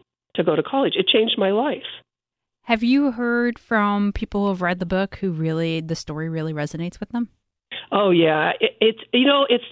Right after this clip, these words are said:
Speaker 1: it's different groups. It's been so rewarding, for example, to hear from younger women who tell me, some of them who've interviewed me, who tell me they never considered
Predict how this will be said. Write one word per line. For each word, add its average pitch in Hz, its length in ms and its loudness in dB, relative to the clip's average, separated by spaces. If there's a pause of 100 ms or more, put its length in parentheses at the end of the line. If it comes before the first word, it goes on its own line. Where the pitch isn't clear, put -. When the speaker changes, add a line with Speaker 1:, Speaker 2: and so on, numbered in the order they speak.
(120)
Speaker 1:
it's - 300 -6
different 302 300 0
groups. - 280 2
It's 202 120 -4
been 226 220 0 (120)
so 311 220 2
rewarding, 214 480 4
for 202 60 2
example, 165 420 2
to 175 80 0
hear 170 260 2
from 170 220 0
younger 180 340 4
women 160 500 2 (680)
who 220 100 4
tell 214 300 2
me, 185 340 4
some 285 160 4
of 202 60 4
them 180 140 4
who've 170 160 2 (160)
interviewed 180 360 2
me, - 180 0 (100)
who 220 180 6
tell 220 220 0
me 220 120 6
they 208 160 6
never 233 440 2
considered 180 680 0